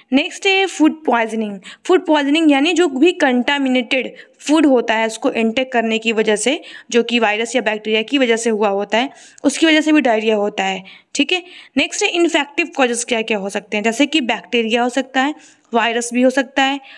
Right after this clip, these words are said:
फंगस भी हो सकते हैं और पैरासाइट्स भी हो सकते हैं। तो बैक्टीरिया में आपका एग्जांपल हो जाएगा Serratia coli, वायरल आपकी हो जाएगी enterovirus, measles वायरस,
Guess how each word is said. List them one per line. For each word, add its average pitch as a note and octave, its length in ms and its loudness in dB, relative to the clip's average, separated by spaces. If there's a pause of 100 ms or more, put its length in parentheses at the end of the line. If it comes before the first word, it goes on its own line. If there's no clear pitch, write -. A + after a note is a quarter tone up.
(380)
फंगस C4 320 0
भी C4 60 0
हो C#4 80 4
सकते D4 260 0
हैं D#4 80 0
और D4+ 60 0
पैरासाइट्स C4 520 0
भी A3+ 60 -6
हो G#3 140 -4
सकते G3+ 280 -10
हैं। A3+ 160 -6
तो D#4 140 0
बैक्टीरिया C4 580 0
में D4 100 4
आपका C#4+ 220 -2
एग्जांपल A3+ 440 -2
हो B3+ 100 4
जाएगा C4+ 300 2
Serratia A#3+ 500 0 (120)
coli, C4+ 240 0 (500)
वायरल A#3 420 0
आपकी D4 240 0
हो D4+ 120 6
जाएगी D4 500 2 (280)
enterovirus, C#4+ 800 2 (360)
measles B3 340 2
वायरस, C4+ 480 -2